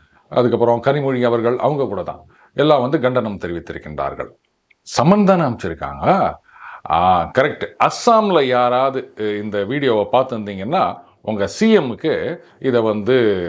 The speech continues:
இந்த அஸ்ஸாமிலேயோ இல்ல இங்கிலீஷ்லயோ டிரான்ஸ்லேட் பண்ணி அனுப்பிச்சு வச்சீங்கன்னா நல்லா இருக்கும் அப்படின்னு நினைக்கிறேன். அஸ்ஸாம் சி எம் என்ன பண்ணியிருக்கணும்? சம்மன் அனுப்பிச்சிருக்க கூடாது.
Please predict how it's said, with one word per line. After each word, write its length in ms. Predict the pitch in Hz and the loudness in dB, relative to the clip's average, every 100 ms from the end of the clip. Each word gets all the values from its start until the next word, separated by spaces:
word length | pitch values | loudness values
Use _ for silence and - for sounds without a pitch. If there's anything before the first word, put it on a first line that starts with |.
| 82 | -4
இந்த 220 | 104 107 | 0 0
அஸ்ஸாமிலேயோ 580 | - 139 123 110 117 185 | 2 0 0 -4 0 0
இல்ல 120 | 127 | 0
இங்கிலீஷ்லயோ 520 | 117 135 135 - 143 139 | -2 -2 -4 0 -2 0
டிரான்ஸ்லேட் 500 | 147 151 - 117 - | 0 -2 -2 -4 -2
பண்ணி 220 | 113 131 | -4 -4
அனுப்பிச்சு 440 | 131 131 - 120 | -4 -4 0 0
வச்சீங்கன்னா 320 | 107 104 123 117 | -2 -2 -2 0
நல்லா 280 | 110 123 | 0 2
இருக்கும் 380 | 107 - 101 85 | 0 -2 -10 -10
அப்படின்னு 160 | 87 90 | -10 -10
நினைக்கிறேன். 400 | 82 104 82 - _ _ _ _ - - | -6 -6 -8 -12 _ _ _ _ -20 -4
அஸ்ஸாம் 320 | - 175 233 196 | -2 2 2 2
சி 160 | 160 | 0
எம் 120 | 139 | -2
என்ன 160 | 117 175 | 0 0
பண்ணியிருக்கணும்? 720 | - 104 95 82 123 - - 139 - | 0 -4 -8 -6 -4 -4 -4 -6 0
சம்மன் 260 | 190 208 139 | 2 2 -2
அனுப்பிச்சிருக்க 460 | 95 - 78 73 73 | -6 -12 -12 -12 -12
கூடாது. 560 | 67 67 71 - _ | -8 -8 -8 -12 _